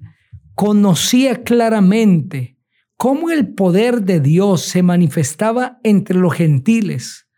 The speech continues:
ya había tenido un encuentro con los gentiles en la casa de Cornelio, según lo relata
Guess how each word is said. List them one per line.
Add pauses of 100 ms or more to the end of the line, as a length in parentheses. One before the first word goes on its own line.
(340)
ya
había
tenido
un
encuentro (280)
con
los
gentiles
en
la
casa
de
Cornelio,
según
lo
relata